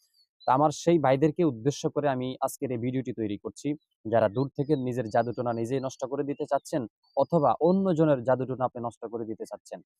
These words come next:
প্রিয় ভাইরা, এর জন্য আমাদেরকে বেশি কিছু করতে হবে না। এক নম্বরে আমাদের আমল, খুলুসিয়ত, খুসুসিয়ত থাকতে হবে, অর্থাৎ পাঁচ ওয়াক্ত নামাজ পড়নেওয়ালা আমি হতে হবে, পাঁচ ওয়াক্ত নামাজ আ-, আপনাকে অবশ্যই পড়তে হবে। এরপর আপনাকে যেটি করতে হবে, দেখেন, এক গ্লাস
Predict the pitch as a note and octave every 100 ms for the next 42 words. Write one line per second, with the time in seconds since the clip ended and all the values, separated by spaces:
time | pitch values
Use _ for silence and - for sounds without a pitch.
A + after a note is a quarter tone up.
0 | _ _ - C#3 B2+ A#2+ G#2+ F#2+ _ _
1 | _ - F3+ D#3 F3 F3 F3+ D#3+ D3 D3+
2 | D3 C#3+ B2 D3 C#3 C3 C3+ A#2+ - B2+
3 | C3+ C3 - - B2 B2 B2 A2 B2 A#2+
4 | A2 A#2 B2 C3 - - C3 B2 - C3
5 | - D#3 D3+ - E3 - F3+ - D3+ D3+
6 | E3+ - _ - B2 - C#3+ - B2 C3+
7 | - B2 B2 C#3 - - _ _ C#3 C#3+
8 | C#3+ D3+ E3+ C#3+ C#3 D3 B2 C3 A2+ C3
9 | A2+ A2 A#2 - B2 A#2 B2 B2 _ A#2+
10 | - A#2 A#2+ A#2+ A#2+ A#2 A#2 A2 G2+ G#2+
11 | G#2 F2+ _ _ _ _ - E3+ F#3 F3+
12 | E3+ F3+ E3+ D3+ E3 D3+ C#3 - D3 B2+
13 | A#2+ C3 C#3 D3+ _ _ - D3+ A#2+ F3
14 | F#3